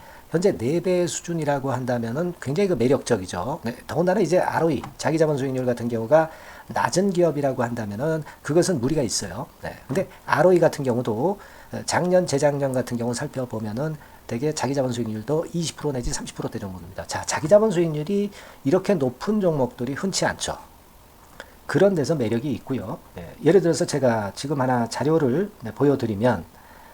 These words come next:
이걸 한번 보실 필요가 있습니다. 지금 이제 이 종목이 최근 오 년간에 걸쳐서 그 피이알, 퍼,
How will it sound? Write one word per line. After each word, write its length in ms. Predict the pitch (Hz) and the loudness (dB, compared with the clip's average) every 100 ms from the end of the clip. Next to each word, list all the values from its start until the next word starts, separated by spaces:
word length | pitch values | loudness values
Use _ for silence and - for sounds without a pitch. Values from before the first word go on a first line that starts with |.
| - | -8
이걸 280 | 135 151 196 | -2 4 4
한번 220 | 170 156 | 6 4
보실 180 | 127 117 | 2 -2
필요가 220 | 117 107 | -2 -2
있습니다. 460 | 98 104 90 98 160 - | -2 -4 -6 -6 -6 -4
지금 240 | 151 160 | 0 2
이제 240 | 131 131 - - - | 2 0 0 -10 2
이 220 | 220 233 | 8 8
종목이 600 | 233 123 - 104 285 - - - - - - | 10 10 10 8 4 4 0 -16 -20 -16 -4
최근 400 | - 202 190 175 | 4 4 4 2
오 240 | 110 160 | 0 2
년간에 400 | 202 190 170 156 | 2 2 2 2
걸쳐서 480 | 131 120 117 151 135 | 2 0 0 0 0
그 120 | 117 - - | -2 -8 -10
피이알, 460 | - 196 175 - - - - - - - - - - | 0 6 6 4 -10 -20 -20 -20 -20 -20 -20 -18 0
퍼, 360 | - 165 - | 6 8 6